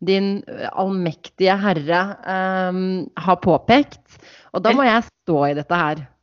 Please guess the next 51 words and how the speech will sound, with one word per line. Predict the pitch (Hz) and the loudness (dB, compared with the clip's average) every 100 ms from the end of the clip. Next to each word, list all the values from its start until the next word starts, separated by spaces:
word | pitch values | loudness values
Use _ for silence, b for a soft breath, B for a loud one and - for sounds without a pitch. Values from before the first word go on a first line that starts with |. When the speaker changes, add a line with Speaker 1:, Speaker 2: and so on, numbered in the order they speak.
| - | -8
Speaker 1:
eh, | 170 | -4
Speaker 2:
jeg | 196 | -2
Speaker 1:
kort | 196 185 | -4 -4
og | 185 | -2
Speaker 2:
liker | 147 | 0
Speaker 1:
gærlig. | 139 160 | 0 -4
Speaker 2:
også, | - - | -10 -10
jeg | 220 | -10
liker | 185 - | -10 -12
også | 277 220 | -12 -10
at | 226 | -4
vi | |
har | 233 | -4
dratt | 196 247 - | -4 -8 -8
det | 220 | -8
helt | 202 202 214 | -4 -2 -4
opp | - | -4
på | 220 - | -6 -6
et | |
kristent | 226 208 - - 151 190 | -8 -8 -10 -16 -12 -6
nivå | 185 180 202 196 | -2 0 0 0
med | 190 | -2
allmektig | 190 196 185 - - 220 202 | -2 -2 -4 -10 -10 -4 -2
herre. | 208 175 247 - - | -2 -2 -6 -8 -4
Det | 226 | 0
er, | 220 214 233 | 0 0 -2
Speaker 1:
Ja. | 233 226 226 | -2 -2 -6
Speaker 2:
eh, | - B B - | -12 B B -4
det | |
er | 220 | -2
voldsomt. | 302 - 277 311 - - _ _ - | -2 -4 -6 -10 -14 -20 _ _ -20
Speaker 1:
For | - 220 | -8 -4
Speaker 2:
Sånn | 214 262 | 0 2
Speaker 1:
en | 226 | 2
Speaker 2:
rett | 233 - | 2 -2
ut | 208 - | -8 -6
fra | 226 | -8
kristen, | - 220 - 180 190 247 | -6 -10 -12 -16 -12 -4
rett | 254 214 - | -2 -4 -6
ut | 185 | -4
fra | 196 190 196 | 2 4 4
påsken | 202 214 170 - 160 | 0 -4 -8 -8 -10
her, | 190 240 | -6 -4
så | 247 233 233 233 240 233 | -4 0 2 4 2 2
ble | 196 175 | 0 -2
det | 208 | -4
litt, | 220 220 | -4 -4
eh, | 214 214 220 226 233 226 233 233 | -2 -2 -2 -2 -4 -8 -14 -4
ble | 240 392 | -2 -2
vold-, | 240 240 | -4 -4
voldsomt. | 254 226 254 - - | -6 -6 -10 -18 -20